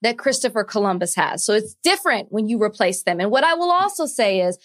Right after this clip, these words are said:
there's a story to be told. So when you talk about Indigenous Peoples Day, you'll be able to talk about what it used to be and why it changed. I just think that there's just, like, there's, it's relevant to keep it on the same day. I still think it's a big F U. And I think that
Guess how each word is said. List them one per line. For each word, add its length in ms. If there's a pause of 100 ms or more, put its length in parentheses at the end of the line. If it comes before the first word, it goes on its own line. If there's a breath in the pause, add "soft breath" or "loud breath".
(120)
there's 200
a 100
story 580
to 160
be 120
told. 360 (280 loud breath)
So 180
when 120
you 120
talk 420
about 260
Indigenous 520
Peoples 340
Day, 120
you'll 160
be 140
able 140
to 80
talk 320
about 260
what 160
it 260
used 300
to 60
be 300
and 240
why 240
it 160
changed. 580 (200 loud breath)
I 100
just 180
think 140
that 80
there's 220
just, 300
like, 220 (120)
there's, 260 (680)
it's 160
relevant 720 (240)
to 80
keep 260
it 80
on 160
the 80
same 300
day. 320
I 80
still 320
think 220
it's 100
a 40
big 220
F 220
U. 100
And 160
I 60
think 300
that 300